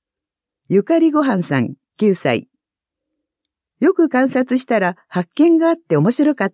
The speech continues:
た。かまどさん、十一歳。微妙な色の調節が楽しかった。普段しないことができて勉強になった。実家の玄関で見つけた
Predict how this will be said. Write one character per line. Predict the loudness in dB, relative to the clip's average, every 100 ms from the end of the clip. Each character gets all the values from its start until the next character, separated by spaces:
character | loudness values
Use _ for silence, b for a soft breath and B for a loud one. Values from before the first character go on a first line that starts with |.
| _
た。 | -8 -8 _ _ _ _ _ _ _ _ _ _ _ _ _
か | -2
ま | 0
ど | 0 -2
さ | -2
ん、 | -2 -4 _ _
十 | 2 2
一 | 0
歳。 | -4 -4 -4 -8 _ _ _ _ _ _ _ _ _ _ _ _
微 | -2 2
妙 | 4 4 4
な | 4 2
色 | 2 4
の | 4 2
調 | 2 0
節 | 0 -2 -2
が | -2
楽 | 0 0 -2
し |
か | -4
っ | -6
た。 | _ -8 -8 _ _ _ _ _ _ _
普 | -2 0
段 | 0 -2
し | -2
な | 0 0
い |
こ | 0 -2
と | 0
が | 0
で | -2
き | -2
て | -2
勉 | 0 0
強 | 0 2
に | 4 2
な | -2
っ | -6 -8
た。 | -8 _ _ _ _ _ _ _ _ _ _ _ _ _ _ _ _ _ _ _ _ _ _ _ _
実 | -4 -4 -2 0
家 |
の | 2
玄 | 2 0 0
関 | 0 2
で | 2
見 | 0
つ | -6
け | -4 -4
た | -2 -8